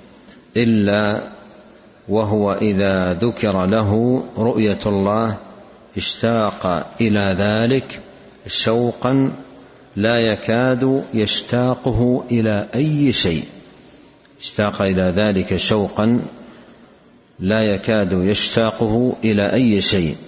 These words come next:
وهذا أيضًا م-، من فوائده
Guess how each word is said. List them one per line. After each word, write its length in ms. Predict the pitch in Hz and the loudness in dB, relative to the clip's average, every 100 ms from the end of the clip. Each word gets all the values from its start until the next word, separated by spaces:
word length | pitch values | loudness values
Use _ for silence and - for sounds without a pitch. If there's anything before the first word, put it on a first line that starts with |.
| - - - - - - - - _ - | -20 -20 -20 -20 -20 -20 -20 -20 _ -12
وهذا 880 | - 92 90 87 73 - 101 120 123 | -4 -2 0 -2 -4 -6 -2 0 2
أيضًا 280 | 117 123 110 | 2 2 2
م-، 260 | 107 104 - 98 95 90 82 | 2 2 0 0 0 0 0
من 140 | 117 117 | 0 2
فوائده 840 | - 110 110 113 104 90 95 | 0 2 2 2 2 2 0